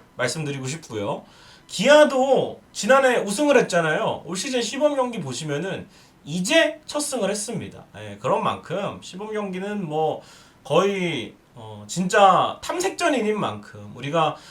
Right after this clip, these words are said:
선수들의 컨디션을 또 확인을 해보고 또 개막까지 가는 게 중요하기 때문에 시범 경기의 모든 기록은 다 리셋이 되기 때문에 그냥 좀 편하게 보시면 될 것 같습니다. 예, 개막하고도 우리는 또 많이 패배할 것이고,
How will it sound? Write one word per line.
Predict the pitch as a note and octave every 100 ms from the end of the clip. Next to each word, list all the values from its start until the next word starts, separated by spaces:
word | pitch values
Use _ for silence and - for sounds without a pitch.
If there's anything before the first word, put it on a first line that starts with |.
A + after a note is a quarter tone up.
| - -
선수들의 | G#3 G#3 G#3+ F#3
컨디션을 | - A#3+ A#3 A3 G3+ F#3+ F3+
또 | F3+
확인을 | F#3+ F#3 F#3
해보고 | A3 G#3 F#3 C3+ E3+ - - D#3
또 | D3+ C#3+ - - - -
개막까지 | - E3 A3+ A3 F#3 F3+
가는 | - F3 B3
게 | G#3
중요하기 | - D3+ F#3 F3 D3+
때문에 | E3 C#3+ G#2
시범 | G2 G3+ B3 B3
경기의 | A3+ F3+ A2
모든 | B2+ F3+ G#3
기록은 | - D3 D#3
다 | D3
리셋이 | A2+ G#2+ G3 F#3+ E3+
되기 | C#3+ D3+
때문에 | D#3+ B2+ G#2 E3 - - - - _
그냥 | G#3+
좀 | G#3
편하게 | - E4+ F#4 C#4 D4 C#4 - -
보시면 | E3+ F3 G#3 G3+
될 | B2 B2+
것 | B3
같습니다. | D#3 G3 A#3 G3 A#2+ A2 G3
예, | A2+ G#2+
개막하고도 | C3 E3+ - A#3 A3 F#3 A3 F#3 - - - -
우리는 | C#3 D#3+ G3 G3 E3+
또 |
많이 | B2 B2+ F3
패배할 | - A3 B3+ A#3
것이고, | A#3 D3+ C#3 G#2 B2 F3